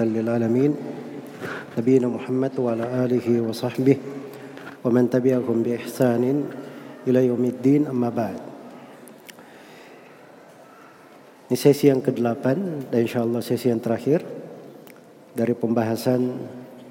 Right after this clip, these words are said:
I'tiqad Al-Imam Qutaybah Ibn Sa'id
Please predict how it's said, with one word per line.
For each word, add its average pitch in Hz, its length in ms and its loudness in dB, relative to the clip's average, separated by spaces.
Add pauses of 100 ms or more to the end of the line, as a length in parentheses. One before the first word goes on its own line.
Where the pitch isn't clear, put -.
(880)
I'tiqad 131 880 0
Al-Imam 123 400 2
Qutaybah 131 640 2 (1040)
Ibn 123 240 2
Sa'id 135 480 2